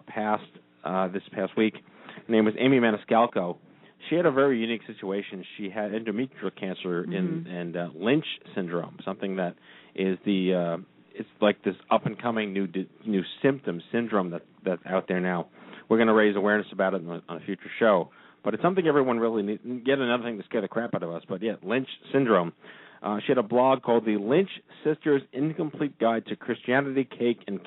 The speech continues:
Speaker 1: Cancer, and she worked for the U S Army National Guard as a contractor in its family program, a job she described as, uh, doing what I now love,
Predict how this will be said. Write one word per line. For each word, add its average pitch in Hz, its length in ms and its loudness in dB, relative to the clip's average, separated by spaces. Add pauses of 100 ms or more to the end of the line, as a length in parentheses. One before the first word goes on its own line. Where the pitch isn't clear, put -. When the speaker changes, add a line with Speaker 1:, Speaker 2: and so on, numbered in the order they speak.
(120)
Speaker 1:
Cancer, 101 480 -6 (460)
and 87 180 -6
she 117 80 0
worked 120 240 2
for 120 60 -2
the 104 100 -2
U 120 160 4
S 117 80 2
Army 110 240 0
National 135 400 0
Guard 101 300 0
as 95 100 -4
a 98 120 -2 (140)
contractor 120 680 0 (360)
in 98 120 -4
its 101 100 -6
family 120 300 0
program, 104 420 2
a 90 60 -6
job 113 400 2
she 104 80 -4
described 101 500 -4
as, 92 260 -4
uh, 87 140 -6
doing 131 460 0
what 113 120 4
I 113 120 -2
now 113 240 0
love, 127 340 4